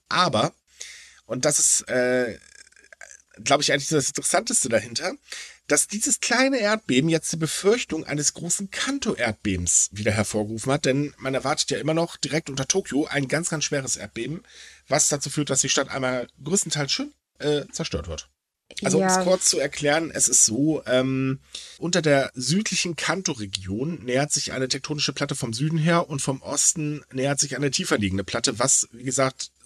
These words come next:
Speaker 1: definitiv zum Erdbeben führen wird. Da ist sich ja nicht jeder in Japan sicher. Und die Regierung hatte zweitausenddreizehn eine, äh, Studie veröffentlicht, ähm, die halt so wirklich ein Horrorszenario au-, ausgemalt hat, denn, äh,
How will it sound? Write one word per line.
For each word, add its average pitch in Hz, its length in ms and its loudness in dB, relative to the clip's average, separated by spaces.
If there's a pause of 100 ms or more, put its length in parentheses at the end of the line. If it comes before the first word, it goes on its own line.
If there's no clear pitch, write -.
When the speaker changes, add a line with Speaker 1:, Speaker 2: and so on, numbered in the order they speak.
(140)
Speaker 1:
definitiv 127 520 0
zum 120 160 0
Erdbeben 107 480 -2
führen 120 340 0
wird. 107 220 -2 (480)
Da 110 140 6
ist - 220 0
sich - 100 0
ja 113 80 0
nicht 107 140 -4
jeder 123 180 4
in 85 80 -4
Japan 90 320 -6
sicher. 127 320 -6 (500)
Und 110 120 -6
die 117 40 0
Regierung 143 460 2
hatte 147 260 0
zweitausenddreizehn 127 920 0
eine, 104 960 -2
äh, 92 40 -4
Studie 143 300 2
veröffentlicht, 104 800 -4
ähm, 110 320 0
die 120 180 2
halt 123 180 2
so 107 180 0
wirklich 135 220 -4
ein 101 60 2
Horrorszenario 95 880 2 (720)
au-, 113 380 -2
ausgemalt 107 540 2
hat, 131 200 2
denn, 120 240 0
äh, 110 260 2